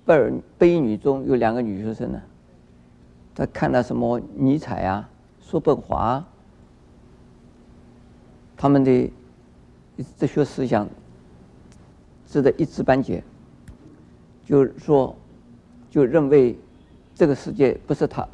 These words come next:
不适合他们两个人的，这个就是厌世了，因此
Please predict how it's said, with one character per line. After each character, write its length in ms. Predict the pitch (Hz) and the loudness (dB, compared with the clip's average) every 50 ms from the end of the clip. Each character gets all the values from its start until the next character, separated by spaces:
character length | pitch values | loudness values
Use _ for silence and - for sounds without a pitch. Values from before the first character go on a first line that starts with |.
| - | -4
不 100 | - 196 | -2 -2
适 160 | 175 - 208 190 | 0 0 0 0
合 140 | - 202 | 2 0
他 180 | 175 - - 139 | -2 -2 -2 -2
们 120 | 135 135 | -2 0
两 180 | 123 117 101 98 | 2 2 2 2
个 80 | 117 117 | 0 -2
人 160 | 101 95 98 | -2 -2 -6
的， 80 | 104 - - - - - - - - - - _ - - - - - - - - - - - - - - - - - - - - - - - - - - _ _ _ - - _ _ - | -10 -14 -16 -20 -20 -20 -20 -20 -20 -20 -20 _ -20 -20 -20 -20 -20 -20 -20 -20 -20 -20 -20 -20 -20 -20 -20 -20 -20 -20 -20 -20 -20 -20 -20 -20 -20 -20 _ _ _ -20 -20 _ _ 2
这 120 | - 165 | 6 6
个 80 | 147 135 | 6 6
就 140 | 123 131 117 | 6 2 0
是 160 | - 120 117 | -2 -4 -4
厌 200 | 127 131 123 113 | -2 -2 -2 -2
世 180 | - - - | -6 -8 -10
了， 200 | - - - - - - - _ _ _ _ - - - _ - _ _ _ _ - - - | -8 -8 -8 -10 -12 -16 -20 _ _ _ _ -20 -20 -20 _ -20 _ _ _ _ -20 -6 -2
因 120 | 160 160 | 0 0
此 360 | 147 - - 131 127 123 113 | 0 0 0 0 0 0 -2